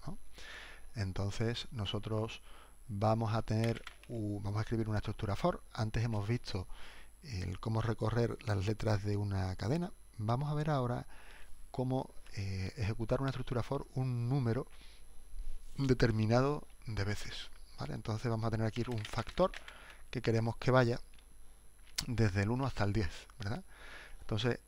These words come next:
eso es un rango y el range, el rango va a ir desde el uno hasta el diez.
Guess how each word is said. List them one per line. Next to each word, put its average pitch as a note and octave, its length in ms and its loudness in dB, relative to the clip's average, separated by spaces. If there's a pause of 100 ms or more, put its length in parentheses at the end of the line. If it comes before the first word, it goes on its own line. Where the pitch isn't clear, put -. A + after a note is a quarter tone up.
(140)
eso - 240 0
es G#2 80 4
un G#2+ 140 2
rango C3+ 340 4 (340)
y - 40 0
el G#2 100 2
range, A2+ 460 0 (720)
el G2+ 100 -2
rango A#2 260 4
va A#2+ 60 4
a A#2+ 60 6
ir - 120 -2
desde G2+ 300 2
el B2 60 2
uno F#3+ 220 -2 (540)
hasta D3+ 520 2 (120)
el G2 720 2
diez. G2+ 320 2